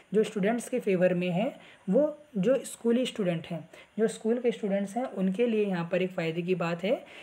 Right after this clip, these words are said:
कि छठी से लेकर बारहवीं तक, देखिए यहाँ पर लिखा हुआ है छठी से लेकर बारहवीं तक के स्कूल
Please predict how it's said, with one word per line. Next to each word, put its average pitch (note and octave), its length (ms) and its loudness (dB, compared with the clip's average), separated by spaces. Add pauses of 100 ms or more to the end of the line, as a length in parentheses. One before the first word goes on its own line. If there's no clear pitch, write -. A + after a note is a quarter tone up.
(120)
कि - 100 -8
छठी F#3+ 400 4
से C4+ 140 4
लेकर A3+ 300 8
बारहवीं E3 460 6
तक, F3 160 -2
देखिए E3 300 2
यहाँ G3 120 6
पर G#3 80 8
लिखा F3 180 6
हुआ G3 80 8
है B3 80 0
छठी F#3+ 340 2
से A#3 120 4
लेकर A3 240 6
बारहवीं E3+ 400 6
तक F#3+ 200 0
के G3+ 140 2
स्कूल A#3 360 6